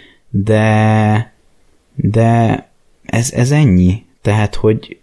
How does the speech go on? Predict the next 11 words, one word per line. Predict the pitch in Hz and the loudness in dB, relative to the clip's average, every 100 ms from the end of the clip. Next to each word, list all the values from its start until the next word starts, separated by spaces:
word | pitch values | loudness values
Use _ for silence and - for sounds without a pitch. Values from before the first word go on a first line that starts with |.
| - - | -20 -20
lehessen | - 135 113 98 - 107 110 - | -4 0 0 0 0 0 0 -2
szabadon | - 123 104 92 95 95 85 - | -4 0 0 0 0 0 -2 -4
és | 107 | -2
nyíltan | 120 113 104 - 92 | 0 0 0 0 0
megnyilvánulni, | 98 123 151 156 151 147 147 147 147 151 147 - - - | 0 2 2 2 2 2 2 2 2 2 0 -8 -20 -16
lehessen | - 135 120 98 - 98 95 - | -2 0 0 0 -2 0 0 0
tévedni, | 92 87 98 98 104 120 156 - _ _ _ - | 0 0 0 0 0 0 0 -4 _ _ _ -6
mert | 90 87 - | 0 0 0
tévedni | 104 92 87 87 92 | 0 2 2 0 0
emberi | 110 131 147 139 | 2 2 2 2
dolog, | 147 156 151 | 0 2 0